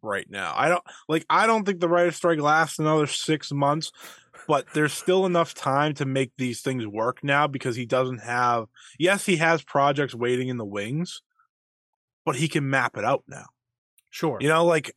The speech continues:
Speaker 1: sure, the stri-, the strike could end tomorrow, right? That's, that's
Speaker 2: Oh,
Speaker 1: true.
Speaker 2: I would love that. You have no idea
Speaker 1: That'd
Speaker 2: how
Speaker 1: be
Speaker 2: much
Speaker 1: great
Speaker 2: I
Speaker 1: for, that'd be
Speaker 2: love
Speaker 1: great for you.
Speaker 2: <laughs>
Speaker 1: Um,
Speaker 2: I need
Speaker 1: but
Speaker 2: mo-, I
Speaker 1: even,
Speaker 2: need
Speaker 1: like,
Speaker 2: money, man.
Speaker 1: even if it, s-,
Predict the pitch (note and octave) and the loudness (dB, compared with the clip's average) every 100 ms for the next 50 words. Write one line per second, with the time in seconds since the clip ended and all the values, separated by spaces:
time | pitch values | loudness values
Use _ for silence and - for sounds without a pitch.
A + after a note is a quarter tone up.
0 | - - - A#3 E3+ F#2+ A#2 C3+ - F3 | -10 -4 0 2 2 0 -4 -6 0 -2
1 | D3 D3 C#3+ - G#3 G3 E3+ D3+ - D#3+ | -2 -4 -2 0 2 2 0 0 0 0
2 | E3+ F3+ C3 G2 F2 - B2+ C#3+ D3+ _ | 2 2 2 -2 -6 -4 0 0 0 _
3 | _ - D#3+ F3+ - C3 F#3 - - - | _ -2 0 0 -4 0 0 0 -6 0
4 | A3+ G#2+ A2 A#2+ A2 A2+ G#2+ - F#2+ - | 2 0 -4 -12 -12 -12 -12 -14 -18 -20
5 | _ - A#2+ C3 B2 A2+ A2+ A#2+ A#2+ B2 | _ -12 -8 -6 -6 -6 -4 0 0 2
6 | C3+ D#3+ G3 C3 C3+ C3 D#3+ G3+ F3 E3 | 0 0 -2 0 0 0 2 2 2 2
7 | E3+ C3+ G2 - - - - _ _ - | 4 2 -4 -16 -20 -20 -20 _ _ -2
8 | D3 C3+ B2 G#2+ G2+ - D#3+ E3+ F3+ A#3+ | 0 2 2 -2 -10 -12 -2 0 2 2
9 | B3+ A#3+ G#3 F#3+ F#3 F#3 F#3+ A#3 A#3+ C4+ | 2 0 0 0 0 0 2 2 2 2
10 | A3+ A3+ G3+ C#3 _ _ _ _ _ - | 2 0 0 -4 _ _ _ _ _ -6
11 | - | -6